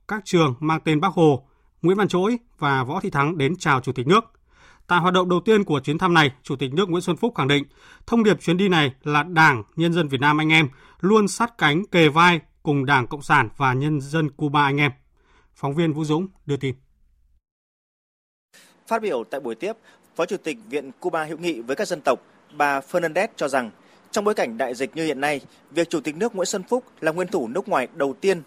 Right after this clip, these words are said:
Speaker 2: tới thăm Cuba sau khi Đảng Cộng sản Cuba tổ chức thành công Đại hội Đảng lần thứ tám và có ban lãnh đạo mới, cho thấy tình cảm đặc biệt sâu sắc của Đảng, Nhà nước và nhân dân Việt Nam dành cho Đảng, Nhà nước và nhân dân Cuba trong bất kỳ hoàn cảnh nào.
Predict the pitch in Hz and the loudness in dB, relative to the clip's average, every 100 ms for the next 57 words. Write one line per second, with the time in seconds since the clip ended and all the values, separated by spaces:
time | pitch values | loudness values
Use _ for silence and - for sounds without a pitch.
0 | _ 143 156 190 170 165 156 143 - _ | _ -4 -2 -4 -6 0 0 0 -4 _
1 | - 214 208 175 127 110 131 - 123 107 | -4 -4 -2 0 -2 -2 -8 -4 -4 -6
2 | 160 160 156 131 _ - 160 208 - 147 | -2 0 0 -4 _ -8 -4 -6 -4 -6
3 | 113 156 151 139 127 123 123 95 87 113 | -2 -2 -2 -4 -2 -2 -2 -4 -10 -8
4 | 117 135 135 123 190 277 - - - 151 | -8 -8 -4 -4 -4 -10 -20 -20 -4 -2
5 | 151 170 185 165 185 123 131 143 240 - | 0 0 0 -4 -4 -2 0 0 -2 -14
6 | - - 196 185 202 196 139 139 110 107 | -20 -4 -2 0 -2 -2 -6 -6 -6 -6
7 | 135 120 131 123 - 180 165 226 - 131 | -6 -4 -4 -6 -6 -6 -6 -8 -8 -2
8 | 123 101 87 110 120 165 247 - 127 139 | -2 -2 -8 -8 -6 -4 -6 -6 -6 -6
9 | 131 143 127 117 135 127 _ _ - 156 | -6 -8 -8 -4 -4 -4 _ _ -8 -8
10 | 147 175 156 123 95 - 123 117 160 233 | -4 -4 0 -2 -4 -10 -6 -4 -4 -6
11 | _ - 110 135 135 135 - 139 135 120 | _ -8 -6 -6 -6 -8 -6 0 0 -2
12 | _ _ _ 156 143 151 202 160 120 127 | _ _ _ 0 0 -2 -6 -4 -6 -4
13 | 117 113 104 110 | -8 -6 -6 -6